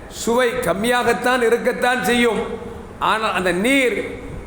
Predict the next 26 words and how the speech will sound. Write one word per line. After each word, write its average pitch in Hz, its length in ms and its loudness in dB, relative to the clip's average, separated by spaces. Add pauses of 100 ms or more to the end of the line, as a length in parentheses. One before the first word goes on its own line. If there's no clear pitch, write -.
(160)
ஈமானுள்ளவர்களாக 240 920 2
இருந்தால் 202 560 0
அவருக்கு 208 420 0
சுவையாக 240 480 2
தெரியும், 185 440 0 (520)
அதை 202 180 0
அதிகமாக 254 560 2
பருவார்கள். 196 600 2 (560)
அந்த 185 240 -2
நீரையே 277 880 2 (320)
குடிக்க 262 400 0
வேண்டும் 254 240 2
என்கிற 233 200 0
ஆசை 240 460 0
இல்லாமல் 233 560 2 (460)
இருப்போம். 233 440 2
எனவே 240 240 2
மூமினாக 240 680 2
பிறந்தவர்கள் 220 460 2
நாம், 190 260 2 (640)
நம்மிடத்தில் 202 460 0
வசதி 190 320 2
இருக்கிறதோ 233 420 2
வாய்ப்பு 202 420 2
இருக்கிறதோ 214 440 2
இல்லையோ, 196 640 2